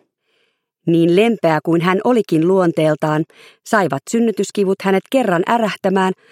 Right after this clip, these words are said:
toisen kerran karjumaan ja lopuksi pyytämään,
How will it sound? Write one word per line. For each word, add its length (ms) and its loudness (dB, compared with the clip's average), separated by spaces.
toisen 320 2
kerran 300 -2
karjumaan 640 2
ja 80 2
lopuksi 420 -2
pyytämään, 560 0